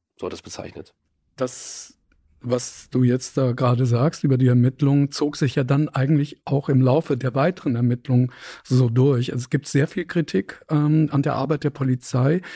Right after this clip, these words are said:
Speaker 2: Es gibt auch Kritik von, äh, der Mutter Liebs, die lange sich ja zurückgehalten hatte, aber irgendwann kam sie auch an den Punkt, dass sie gemerkt hat, ähm,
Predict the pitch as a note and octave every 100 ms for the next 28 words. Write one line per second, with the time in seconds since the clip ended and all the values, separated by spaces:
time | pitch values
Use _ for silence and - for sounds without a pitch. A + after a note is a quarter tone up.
0 | - - C#3 C3 C3 - - C#3 - B2+
1 | B2+ A#2+ A#2+ B2+ B2 B2 B2 A#2 C3 B2
2 | A2 B2 G#3+ - - - - - _ -
3 | B2 B2 D3 D3+ C#3+ C3 C3+ - A#2 D3+
4 | D#3+ D#3+ E3 - C#3+ D3 - D#3 - B2+
5 | C3 - C#3+ D#3 C#3 C#3 C#3+ - C3+ C#3+
6 | C#3 B2+ A#2+ C#3 C3+ C3 B2+ C#3+ D3 D3
7 | - C3 B2 C#3 - - - B2 B2+ -
8 | C#3 B2+ - - B2+ B2+ A#2+